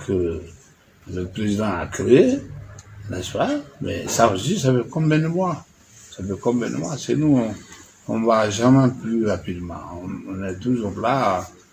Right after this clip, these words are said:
on fait, euh, fait d'annonces, mais on n'applique pas. Donc voilà, les choses arrivent maintenant, tombent sur nous, on est obligé maintenant. Ça trouve qu'il y a trop de creux,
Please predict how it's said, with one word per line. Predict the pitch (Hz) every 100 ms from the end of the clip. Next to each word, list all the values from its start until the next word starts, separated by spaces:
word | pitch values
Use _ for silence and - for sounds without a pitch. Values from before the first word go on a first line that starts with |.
| - - - -
on | 98
fait, | - 117 104 92
euh, | 82 90 - 87 87 - - - 90 87 90 90 90
fait | 87 110 104
d'annonces, | 95 87 120 220 220 - - - - - 98
mais | 98
on |
n'applique | 95 92 101 - -
pas. | 135 139 90 - - - - - -
Donc | 98 92
voilà, | 92 104 147 156
les | 101
choses | 104 123 113
arrivent | 104 101 110 92
maintenant, | 90 98 117
tombent | - 101
sur | 95 90 80
nous, | 101 156
on | 135 90
est | 87
obligé | 113 104 107 104 117
maintenant. | 92 90 127 175 180 _ _ _ -
Ça | 98 92
trouve | - 110 98 -
qu'il | 101
y |
a | 90 85 -
trop | - 117 113
de | 90 85 -
creux, | 104 101 95